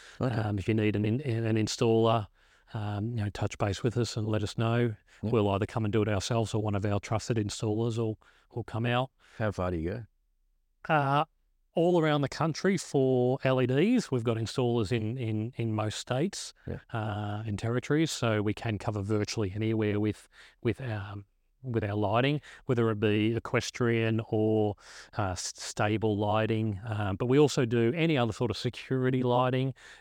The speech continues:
Speaker 2: It can work anywhere. It's solar and it
Speaker 1: Yep.
Speaker 2: lights up. So
Speaker 1: Yep.
Speaker 2: it doesn't necessarily need to be, need to be a horse arena.
Speaker 1: Yep.
Speaker 2: Um, it can work anywhere.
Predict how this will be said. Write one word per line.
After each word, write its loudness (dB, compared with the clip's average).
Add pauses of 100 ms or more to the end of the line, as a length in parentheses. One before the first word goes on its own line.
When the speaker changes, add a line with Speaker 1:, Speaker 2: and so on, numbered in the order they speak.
Speaker 2:
It -2
can 2
work 2
anywhere. 0 (140)
It's -6
solar 0 (120)
and -4
it -8 (140)
Speaker 1:
Yep. 0
Speaker 2:
lights -6
up. 0 (400)
So -4
Speaker 1:
Yep. 0
Speaker 2:
it 2
doesn't -2
necessarily 0
need 0
to -2
be, 2
need 0
to -2
be -2
a 0
horse -2
arena. 2 (220)
Speaker 1:
Yep. 0
Speaker 2:
Um, 0
it -4
can -2
work 0
anywhere. 0